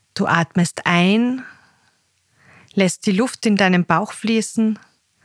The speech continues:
dein Bauch hebt sich, du hältst die Luft für einen Moment an und dann lässt du die Luft wieder ausströmen. Der Bauch senkt sich wieder.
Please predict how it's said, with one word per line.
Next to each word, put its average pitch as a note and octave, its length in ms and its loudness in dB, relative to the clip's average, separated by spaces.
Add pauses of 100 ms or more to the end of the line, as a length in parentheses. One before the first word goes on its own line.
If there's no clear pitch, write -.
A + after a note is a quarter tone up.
(580)
dein F3 280 2
Bauch D#3+ 360 0
hebt F#3 520 -2
sich, - 520 -6 (1160)
du G#3 100 0
hältst F3+ 380 0
die G3+ 60 2
Luft G#3+ 380 -2
für - 160 -2
einen F#3+ 300 2
Moment G#3 440 0
an A#3 400 0 (1900)
und G4 260 -2
dann G3 200 4
lässt F#3+ 280 0
du G3+ 60 -2
die F#3+ 80 2
Luft F#3 420 -2
wieder G3 240 0
ausströmen. F3 920 -2 (1200)
Der F#3+ 100 2
Bauch F3 480 -2 (160)
senkt - 420 -4
sich - 260 -10
wieder. - 360 -8